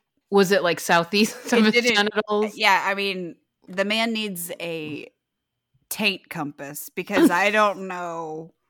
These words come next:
Speaker 2: if it
Speaker 1: It was somewhere in the direct vicinity between the Sunoco station and my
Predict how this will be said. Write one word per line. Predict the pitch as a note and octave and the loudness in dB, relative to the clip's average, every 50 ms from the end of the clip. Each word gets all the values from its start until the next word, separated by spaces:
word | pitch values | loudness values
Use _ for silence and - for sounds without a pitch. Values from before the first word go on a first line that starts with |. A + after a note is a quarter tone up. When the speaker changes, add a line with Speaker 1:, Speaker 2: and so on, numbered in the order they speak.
| _ _ _ _ _ _ _ _ _ _ _ - | _ _ _ _ _ _ _ _ _ _ _ -16
Speaker 2:
if | - E3 - | -14 -14 -10
it | D#3 B3 B3 C4 | -10 -10 -8 -4
Speaker 1:
It | C4+ B3+ | -2 -2
was | C#4 D4 - - | -2 -2 -2 -2
somewhere | - G4 G4 F#4+ F4+ E4 D4+ C#4+ | 0 0 0 2 2 2 2 2
in | C4+ A#3+ | 2 2
the | A3+ G#3 | 0 0
direct | F#3+ A#3 A#3 B3+ B3 A#3 A#3+ | 0 2 2 2 2 0 -2
vicinity | G#3+ G3+ - - - C4 B3+ B3+ B3 A#3 B3+ B3 B3+ B3 - - - - - | -8 -2 -2 0 0 2 0 2 2 2 2 2 2 0 -4 -16 -18 -4 -2
between | C4 A3+ - B3+ C#4 - C4 A#3+ | 0 0 2 0 4 6 8 8
the | A#3+ | 8
Sunoco | A3+ - - A3+ A#3 B3+ C4 B3+ B3+ C4 B3+ B3 B3 | 6 2 0 2 4 4 4 4 6 6 4 6 4
station | - - - B3+ B3 B3 - - A#3 A3+ | 2 4 6 6 6 6 4 2 2 4
and | A3 G#3+ G#3 | 4 4 2
my | - | 2